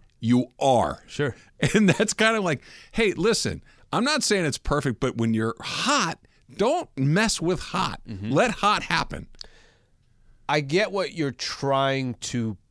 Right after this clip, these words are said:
Speaker 2: the picture you're trying to paint. But for me, two wins against the Oklahoma City Thunder and the Dallas Mavericks have really not changed my opinion about the Lakers.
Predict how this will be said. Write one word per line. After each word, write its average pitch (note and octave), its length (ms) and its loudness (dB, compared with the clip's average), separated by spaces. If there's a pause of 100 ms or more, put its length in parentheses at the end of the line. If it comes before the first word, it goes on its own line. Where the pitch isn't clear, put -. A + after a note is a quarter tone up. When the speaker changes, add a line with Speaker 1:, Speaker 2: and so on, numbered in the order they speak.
(140)
Speaker 2:
the B2+ 80 -4
picture - 420 -2
you're A#2+ 160 0
trying A#2+ 420 -2
to G2+ 120 -8
paint. F#2+ 400 -6 (1040)
But D3+ 160 0
for D#3 180 -2
me, F3 300 2
two - 240 -2
wins D3 560 0
against C3 340 -4
the C3 100 0
Oklahoma C#3 360 -2
City B2 240 -4
Thunder A2 560 -2
and A#2 100 -6
the A2 80 -2
Dallas A#2 400 -2
Mavericks G#2+ 460 -4
have G2+ 200 -8
really B2+ 260 0
not A#2 220 -2
changed A2 280 -4
my G2 140 -2
opinion G2 360 -6
about F#2 240 -6
the F2 80 -10
Lakers. E2+ 520 -10